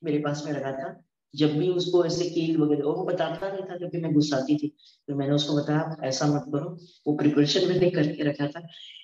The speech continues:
जैसे उसको लगता वगैरह था, वो खुद आता था, लगाता था। जैसे आप वो lab लगाते हो, तो वहाँ का जो भी स्थानिक शोथ है, स्थानिक शोथ कम हो जाता है, पेन कम हो जाता है, wish जो भी कम हो जाता है। और सबसे main इसमें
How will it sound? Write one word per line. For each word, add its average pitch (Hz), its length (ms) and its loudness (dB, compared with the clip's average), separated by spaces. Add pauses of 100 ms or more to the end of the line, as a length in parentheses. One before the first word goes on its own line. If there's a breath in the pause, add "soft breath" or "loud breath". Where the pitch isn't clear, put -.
जैसे 151 360 6
उसको 175 200 2
लगता 147 320 2
वगैरह 147 320 2
था, - 140 -14
वो 143 60 -6
खुद 151 280 -6
आता 143 260 -4
था, 170 160 -10
लगाता 135 380 -2
था। - 220 -14 (400 loud breath)
जैसे 170 300 6
आप 190 220 4
वो 190 60 6
lab 175 280 6
लगाते 151 340 2
हो, - 60 -8
तो - 120 -8
वहाँ 165 240 -4
का 165 60 -4
जो 165 140 -4
भी 165 100 -2
स्थानिक 165 440 -2
शोथ - 380 -2
है, - 180 -8 (400)
स्थानिक 147 360 2
शोथ - 280 -6
कम 165 60 -4
हो 147 120 0
जाता 151 280 0
है, 151 80 -6
पेन 151 260 2
कम 156 100 -2
हो 147 100 2
जाता 147 360 -6
है, 160 100 -18 (120)
wish - 320 -2 (560 loud breath)
जो 156 100 2
भी 151 120 6
कम 151 160 2
हो 139 120 2
जाता 135 260 -4
है। 175 40 2
और 170 60 2
सबसे - 320 -2
main 185 400 -4
इसमें 175 420 -2